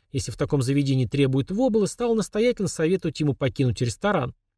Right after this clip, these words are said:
Но когда Чинарский открыл дрожащими руками меню и, мутным глазом выудив из него рыбный суп по-гречески, заказал это блюдо, официантка перестала приставать к нему и отправилась выполнять заказ. «Давненько я не ел горячего», — усмехнулся он.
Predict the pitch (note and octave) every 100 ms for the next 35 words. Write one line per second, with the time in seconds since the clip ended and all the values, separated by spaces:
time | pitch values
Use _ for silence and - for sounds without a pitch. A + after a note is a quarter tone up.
0 | _ D3 D#3 A3+ A#3 - A3 A3 F3+ -
1 | G3 - G#3 F#3 E3 F3+ F#3+ - E3+ F3
2 | - F#3+ F3+ F3 G3+ A3+ G#3 B2+ C#3 -
3 | C#3 C3+ D3+ C3 C3+ C#3 D3+ B2+ A2+ C3+
4 | C3 C#3 C3 C#3+ C3 B2+ E3 B2 C3 B2+
5 | E3 A3+ - - B2 B2 C3 C3+ B2+ -
6 | C#3+ A3 A3 F#3+ _ _ _ - - F#3
7 | F#3+ D#3 C3 - C3+ - D3 C3 C3+ -
8 | F3+ A#3+ C4+ - A3 F3+ D#3+ - D#3 G3+
9 | F#3+ C#3 G#2+ B2+ A#2+ A#2 C3 G3 C3 B2+
10 | - _ _ _ _ _ - B2 D3 B3
11 | C#4+ - B3 B3 B3 B3 A3 B3+ C#4 -
12 | B2 A#2 - - A#2 - A#2+ - C#3 A2+